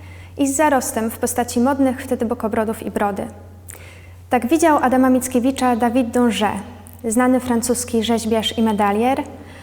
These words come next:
autor wielu pomników i popiersi ważnych postaci narodowych, między innymi Wiktora Hugo, Thomasa Jeffersona czy lorda George'a Byrona.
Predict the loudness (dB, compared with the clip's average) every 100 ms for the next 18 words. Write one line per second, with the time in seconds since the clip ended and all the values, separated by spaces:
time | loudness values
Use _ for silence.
0 | -16 -2 0 2 0 2 4 2 2 2
1 | 2 2 -2 -2 -2 0 2 0 0 -2
2 | 2 2 2 -2 0 -4 0 -2 0 0
3 | 0 -2 -2 -4 -8 -12 -16 -8 0 0
4 | 2 2 4 4 4 0 -2 -2 -2 -2
5 | 0 0 0 -4 -16 -18 -20 -20 -6 0
6 | 2 2 -2 -2 -4 -4 -2 0 0 0
7 | -4 -12 -18 -20 -18 -4 0 2 0 0
8 | 0 -2 -2 0 0 0 -2 -6